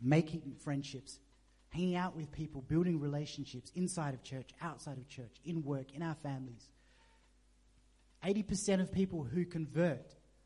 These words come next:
are influenced by a family member or a friend. Eighty percent. Less than three percent are by a stranger. Making disciples is about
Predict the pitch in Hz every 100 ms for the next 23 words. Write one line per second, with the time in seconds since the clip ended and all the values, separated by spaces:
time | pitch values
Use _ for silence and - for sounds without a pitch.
0 | _ _ _ - 151 151 151 185 190 185
1 | 143 123 - - - _ _ _ 139 135
2 | 135 123 - - - - - 147 170 175
3 | 170 160 160 180 214 - - 139 135 -
4 | - 151 113 98 - - - _ _ _
5 | _ _ _ _ _ _ _ - - 190
6 | 196 190 151 190 156 - - - _ -
7 | _ _ _ _ _ _ _ _ _ 147
8 | 196 202 - 185 - 202 226 214 208 -
9 | 170 123 - - - _ - _ _ _
10 | - 143 143 139 123 - 156 151 117 101
11 | 92 - - _ _ _ _ _ _ _
12 | _ _ _ - 165 175 190 170 - 156
13 | 151 127 117 117 117 123 117